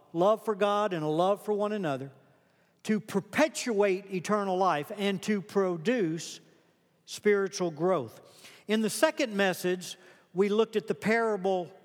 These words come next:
of the sower that portrays Jesus Christ, our Lord, as a sower who sows the seed of God's Word into human hearts.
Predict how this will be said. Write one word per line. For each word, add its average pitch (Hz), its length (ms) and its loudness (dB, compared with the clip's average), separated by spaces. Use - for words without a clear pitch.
of 180 180 -2
the 175 60 -2
sower 254 440 0
that 190 160 4
portrays 208 760 0
Jesus 190 400 0
Christ, 170 560 -2
our 175 180 2
Lord, 185 320 0
as 196 360 0
a 214 120 2
sower 151 540 -2
who 202 160 2
sows 208 540 0
the 262 120 0
seed 226 540 0
of 175 100 -4
God's 180 640 0
Word 170 480 0
into 185 400 -2
human 175 440 -2
hearts. 170 600 -2